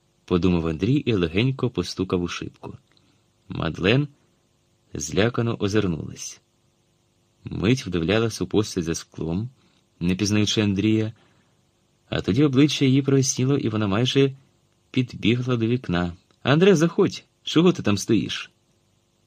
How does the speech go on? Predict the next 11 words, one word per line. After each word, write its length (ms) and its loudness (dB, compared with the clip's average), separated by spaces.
З'ясувалось, 600 0
що 220 0
Женев'єва 580 0
сьогодні 440 0
вранці 400 0
пішла 340 -2
на 120 0
зв'язок 540 -2
у 300 2
загін 340 0
Масата. 580 -8